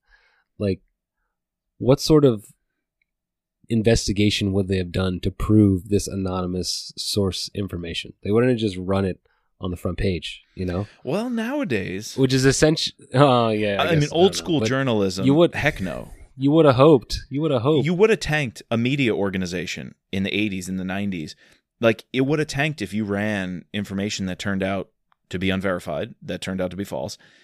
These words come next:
Speaker 2: And you,
Speaker 1: I guess you're right.
Speaker 2: it
Speaker 1: Nowadays, it
Speaker 2: would have
Speaker 1: doesn't
Speaker 2: ruined
Speaker 1: matter.
Speaker 2: your reputation. Now, as long as it gets you the clicks,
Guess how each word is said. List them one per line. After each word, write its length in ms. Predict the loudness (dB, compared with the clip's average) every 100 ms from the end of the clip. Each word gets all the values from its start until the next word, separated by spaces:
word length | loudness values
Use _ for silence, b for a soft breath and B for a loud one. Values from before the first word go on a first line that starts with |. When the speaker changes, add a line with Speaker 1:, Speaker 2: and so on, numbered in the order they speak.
| b b b -4
Speaker 2:
And 340 | -2 -4 -6 _
you, 200 | -8 -4
Speaker 1:
I 40 |
guess 240 | -2 -2
you're 200 | 0 2
right. 180 | 2 2
Speaker 2:
it 40 | 4
Speaker 1:
Nowadays, 260 | 6 8
it 20 |
Speaker 2:
would 60 | 6
have 80 | 6
Speaker 1:
doesn't 80 | 4
Speaker 2:
ruined 140 | 2 0
Speaker 1:
matter. 40 |
Speaker 2:
your 80 | -2
reputation. 560 | -4 -6 -6 -6 -6 -6
Now, 340 | -4 -4 -6 -6
as 120 | -4
long 160 | -2 -4
as 100 | -4
it 40 |
gets 200 | -4 -2
you 80 | -4
the 80 | -4
clicks, 540 | -2 -2 -2 -10 -14